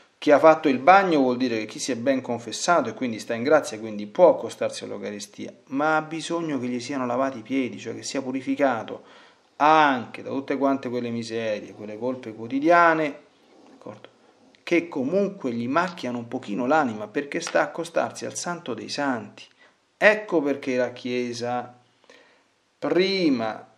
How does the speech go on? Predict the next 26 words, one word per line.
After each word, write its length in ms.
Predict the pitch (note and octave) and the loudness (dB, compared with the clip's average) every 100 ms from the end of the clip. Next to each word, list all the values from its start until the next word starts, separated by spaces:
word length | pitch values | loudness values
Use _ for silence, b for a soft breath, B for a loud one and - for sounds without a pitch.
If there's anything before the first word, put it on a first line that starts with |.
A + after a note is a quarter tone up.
| _ | _
appena 360 | - A2+ E3 D#3 | -16 -4 0 2
inizia 280 | C#3 C3+ B2+ | 0 2 2
la 80 | |
Santa 240 | B2 B2+ B2+ | 2 0 -2
Messa, 300 | D3+ C#3+ B2+ | -2 -4 -6
ci 100 | A#2+ | -4
fa 140 | A#2+ | -2
recitare 380 | A#2+ A2+ A#2+ A#2+ | -2 -2 0 -2
il 60 | A2+ | -2
Confiteor, 720 | A#2 A2+ - A#2 G#2 G2+ - _ _ _ | -8 -8 -8 -8 -8 -10 -12 _ _ _
e 180 | B2+ B2 | -4 -2
un 300 | B2 A#2+ A#2+ | -2 -6 4
tempo, 840 | E3 C#3 A2 G#2 - B2+ C#3 C#3 - _ _ _ | 6 6 2 -8 -6 -2 -2 -4 -16 _ _ _
nella 260 | G#2+ A2+ G#2+ | -10 -8 -8
liturgia 600 | G#2 G#2 G#2 A2 A#2 A2 | -10 -12 -14 -8 -6 -6
antica, 760 | G#2 G#2 A2 G2+ A2+ C3+ - _ _ _ _ _ _ _ _ _ _ _ | -10 -12 -12 -8 -6 -6 -8 _ _ _ _ _ _ _ _ _ _ _
il 160 | - B2 | -6 -4
Confiteor 460 | B2+ C3 - F3+ B2+ | -2 -2 0 -2 -2
si 140 | B2+ | -4
ripeteva 560 | B2 C3+ C3+ C3+ A#2 A2 | -2 -2 0 0 0 -2
prima 500 | - - F3 G#3 G3 | -6 -4 0 2 2
della 220 | E3+ C3 | 2 0
comunione, 640 | A#2+ G#2+ B2 D#3 C#3 - _ _ _ _ _ _ | -4 -6 -2 -2 -4 -10 _ _ _ _ _ _
ad 200 | - A#2 | 0 4
alta 300 | D#3+ G#3 E3+ | 4 4 0
voce. 440 | A#2+ C#3+ C#3 - | 0 0 -2 -10